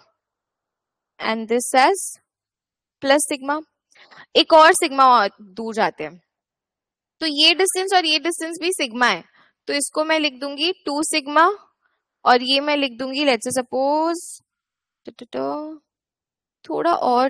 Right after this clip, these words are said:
टू सिग्मा इधर से लिखते हैं तो सही रहेगा, और ये हो जाएगा थ्री सिग्मा।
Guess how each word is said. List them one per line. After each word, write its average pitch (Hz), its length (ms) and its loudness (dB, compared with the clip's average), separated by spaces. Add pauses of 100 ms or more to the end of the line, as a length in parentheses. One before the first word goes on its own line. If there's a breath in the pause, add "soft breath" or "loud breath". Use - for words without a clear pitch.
टू 254 140 -6
सिग्मा 247 260 -6
इधर 214 180 -6
से 240 140 -6
लिखते 202 260 -8
हैं 269 120 -10
तो 254 180 -18
सही 214 180 -10
रहेगा, 196 300 -6 (1400)
और 214 160 2
ये 220 140 -4
हो 214 100 0
जाएगा 202 400 0 (640)
थ्री 208 240 -8
सिग्मा। 175 360 -6